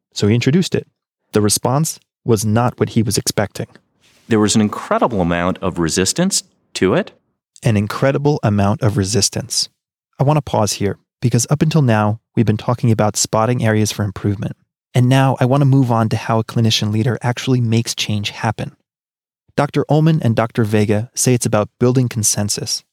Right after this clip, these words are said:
Speaker 1: and that begins with listening to mentors and stakeholders.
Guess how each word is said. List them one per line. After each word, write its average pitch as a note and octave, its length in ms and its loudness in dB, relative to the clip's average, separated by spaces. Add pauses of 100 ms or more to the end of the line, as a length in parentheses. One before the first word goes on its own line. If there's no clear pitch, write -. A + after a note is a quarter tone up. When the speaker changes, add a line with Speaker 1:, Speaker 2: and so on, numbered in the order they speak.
(260)
Speaker 1:
and G#2 140 0
that B2 340 0 (180)
begins A2+ 300 0
with G2+ 120 -2
listening B2+ 400 2
to G#2+ 120 -2
mentors A#2+ 640 -2
and A2+ 100 0
stakeholders. - 800 -4